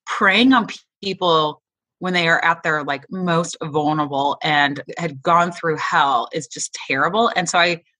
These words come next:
I kinda get Sutton's point. Like, she does a lot of charity work. She's a very wealthy woman.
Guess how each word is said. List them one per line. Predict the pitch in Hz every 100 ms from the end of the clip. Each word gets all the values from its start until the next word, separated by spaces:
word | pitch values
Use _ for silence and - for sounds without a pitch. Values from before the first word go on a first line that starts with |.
| _ _ - -
I | 214
kinda | 214 233 240
get | 240 220 -
Sutton's | 190 160
point. | - 240 170
Like, | 160 - -
she | - 208
does | 202
a | 190
lot | 175 165
of | 180
charity | - 202 208
work. | 180 147 -
She's | 185 175
a |
very | 156 151 175
wealthy | 165 165 165 180
woman. | 160 180 220 151 143 151